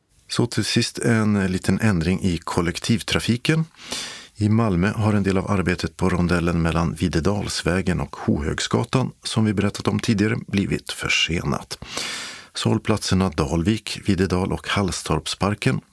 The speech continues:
som stadsbuss sex, trettioett och åttiofyra brukar stanna vid, fortsätter vara stängda med hållplatserna Ulrisedal, Granbacken och Ellenborgsvägen som alternativ. Nu sägs arbetet vara klart först den trettionde september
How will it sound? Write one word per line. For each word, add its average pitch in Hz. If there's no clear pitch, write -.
som 82
stadsbuss -
sex, -
trettioett 98
och -
åttiofyra 87
brukar 85
stanna 87
vid, 90
fortsätter 101
vara 90
stängda 78
med 80
hållplatserna 76
Ulrisedal, 80
Granbacken 85
och -
Ellenborgsvägen 80
som -
alternativ. -
Nu 120
sägs 117
arbetet 104
vara 107
klart 104
först -
den 73
trettionde -
september -